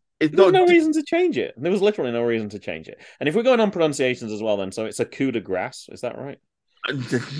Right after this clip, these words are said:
Speaker 1: No, it's not.
Speaker 2: I, I think that point you're <laughs> trying to defend her,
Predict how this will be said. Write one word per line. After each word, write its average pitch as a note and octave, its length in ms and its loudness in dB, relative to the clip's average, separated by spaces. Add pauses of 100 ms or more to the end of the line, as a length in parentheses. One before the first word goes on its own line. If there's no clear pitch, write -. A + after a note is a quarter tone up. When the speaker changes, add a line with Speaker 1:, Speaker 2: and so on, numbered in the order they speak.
(640)
Speaker 1:
No, - 200 0
it's A2+ 180 -2
not. B2 440 0
Speaker 2:
I, C#3+ 200 2
I F3 40 2
think F#3 200 0
that C#3 220 2
point C3+ 280 -2
you're A#2+ 120 -6
<laughs> - 180 -16
trying F#3+ 140 0
to - 120 -6
defend C3+ 520 -2
her, - 160 -4